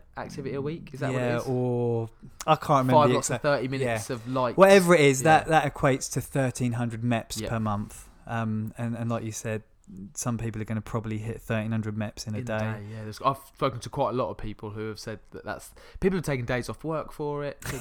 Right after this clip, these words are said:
Speaker 1: to hit it and all that
Speaker 2: <laughs> It's
Speaker 1: sort of stuff.
Speaker 2: crazy.
Speaker 1: And I love it. I love it. They're in.
Speaker 2: Hundred and fifty thousand.
Speaker 1: Yeah.
Speaker 2: Right.
Speaker 1: Done.
Speaker 2: Meal prep
Speaker 1: Meal
Speaker 2: properly then.
Speaker 1: prep,
Speaker 2: So
Speaker 1: yeah.
Speaker 2: this is something that you're,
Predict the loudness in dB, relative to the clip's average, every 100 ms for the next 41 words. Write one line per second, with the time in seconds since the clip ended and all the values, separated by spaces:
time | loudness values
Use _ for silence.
0 | -10 -8 -4 -4 -4 -6 -8 -8 -4 -4
1 | -4 -4 -2 0 -2 -6 -10 -14 -14 -8
2 | -4 -4 -4 -8 -10 -16 -12 -10 -8 -8
3 | -8 -6 0 8 8 8 4 2 0 0
4 | 4 4 4 0 -6 -6 -4 -6 -6 -18
5 | -20 -20 -20 -14 4 10 12 12 6 -6
6 | -6 -8 0 4 6 6 6 6 6 8
7 | 8 8 8 8 8 6 2 4 8 8
8 | 8 4 -2 -18 -8 2 4 6 4 4
9 | 4 4 2 4 4 8 10 10 10 8
10 | 6 2